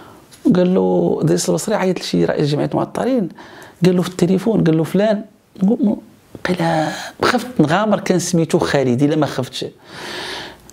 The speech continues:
قال له: "وليدي خالد، راك كتسافر بزاف". قال له: "المغرب فيه الحفاري، زعما راه دير شي كسيده". <laughs> كان قال له: "وليدي خالد، راه سمعت عليك كتسافر بزاف".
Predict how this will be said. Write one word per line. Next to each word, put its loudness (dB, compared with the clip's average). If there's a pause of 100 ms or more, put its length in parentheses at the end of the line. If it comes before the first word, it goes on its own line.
قال 6
له: 4
"وليدي 4
خالد، 2
راك -2
كتسافر 0
بزاف". 0 (1400)
قال 4
له: 2
"المغرب 2
فيه 0
الحفاري، -2 (1120)
زعما 2
راه 0
دير 2
شي 2
كسيده". 2 (420)
<laughs> -6
كان 0
قال 0 (220)
له: 4
"وليدي 2
خالد، 0
راه 2
سمعت 0
عليك 0
كتسافر 0
بزاف". 0